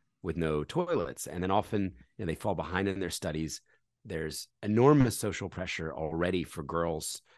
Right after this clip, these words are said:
to go and get the water and go and get the firewood and be useful around the house. So, you know, water is one of the top reasons why girls drop out of school,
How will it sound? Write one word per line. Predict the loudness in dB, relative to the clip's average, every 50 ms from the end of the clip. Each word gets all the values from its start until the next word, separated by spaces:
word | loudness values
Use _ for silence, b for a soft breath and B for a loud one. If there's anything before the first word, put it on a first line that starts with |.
| b b b
to | -6 -2
go | 0 2 2
and | 0
get | 0 -4 -4
the | -2 -4
water | -2 2 4 6 6 6 4 2
and | -2 -4 -6
go | -6
and | -6 -6 -6
get | -8 -10
the | -12 -8
firewood | -2 2 4 4 6 4 4 2 0 -2 -4 -6 -8 -8
and | -10 -12 -12 -16 _ _ _ -10 -8 -8 -8 -6
be | -4 -2
useful | -2 -2 -4 -6 -6 -6
around | -4 -4 -4 -4 -6
the | -8 -6
house. | -6 -6 -6 -6 -8 -10 -14 -14 -14 -16 b b b b b b b b b
So, | b 0 2 4 4 4 2 0 -6 -10 -12
you | -8 -4 -2
know, | -2 -2
water | 0 2 4 6 6 6 8 6 6
is | 4 2
one | 0 -4 -4
of | -4
the | -6
top | -8 -8 -6 -2 -2 -2 -2 -2
reasons | -2 -2 -2 -2 -2 -4 -6 -6 -8 -8 -6
why | -4 -4 -2 -2 -4 -6 -10 -12 _ _ _ _ _ _ _ _ _ _ _ _ _ _ _ _ _ _ _ _ _ _ _ _ _ _ _ _ _ _ _ _
girls | -2 2 4 6 6 6 6 4 0 -2 -6 -12 _ _ _ _ _ _ _ -8 -2
drop | 4 6 6 6 4 2 0
out | 0 2 2 2
of | 0 -4
school, | -6 -6 -4 -4 -4 -6 -6 -8